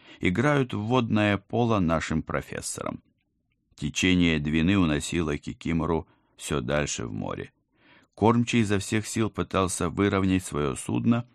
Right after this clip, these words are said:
и хотя ветер был на его стороне, не факт, что карбас не затонет у самого берега. Ну, тут уж мы не виноваты. Форс-мажор, так сказать. Плату за проезд он взял вперед,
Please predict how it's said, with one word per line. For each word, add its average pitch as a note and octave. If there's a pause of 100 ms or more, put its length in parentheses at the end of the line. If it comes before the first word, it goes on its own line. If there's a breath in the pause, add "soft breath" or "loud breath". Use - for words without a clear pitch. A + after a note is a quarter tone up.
(580)
и E2
хотя D#2
ветер D#2
был D#2+
на D2
его C#2
стороне, F#2+
не A2
факт, -
что G#2+
карбас D#2+
не C2+
затонет C#2+
у A1+
самого A1+
берега. G1+ (880)
Ну, D3+
тут C#3+
уж A#2+
мы G2
не F#2
виноваты. A#1+ (600)
Форс-мажор, F#2
так -
сказать. - (640)
Плату D#2+
за E2+
проезд D#2+
он D#2
взял D#2
вперед, A#2